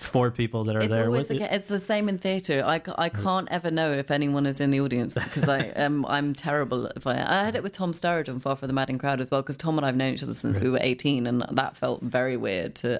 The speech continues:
Speaker 2: act in front of him. But yeah, and also it was like,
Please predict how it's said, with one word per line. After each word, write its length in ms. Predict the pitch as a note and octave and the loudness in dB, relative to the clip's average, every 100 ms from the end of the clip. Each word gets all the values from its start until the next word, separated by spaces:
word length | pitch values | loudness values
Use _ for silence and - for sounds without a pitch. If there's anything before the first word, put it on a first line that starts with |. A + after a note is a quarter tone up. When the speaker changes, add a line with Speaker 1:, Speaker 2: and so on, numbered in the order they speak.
| - | -2
Speaker 2:
act 220 | - - | -2 -4
in 80 | A#2+ | -4
front 160 | A#2+ | -2
of 80 | A#2+ | -2
him. 280 | C3 A#2 C3 - - - - - - | -2 -2 -4 -10 -16 -14 -16 -10 -2
But 100 | D#3+ | 2
yeah, 320 | G3+ D#3+ C3 | 4 4 2
and 120 | - A3+ | 0 0
also 380 | B3+ B3+ B3+ B3 | 0 -2 -2 -2
it 140 | A#3 | -2
was 100 | A#3+ | -2
like, 240 | A#3 A3+ | 0 -2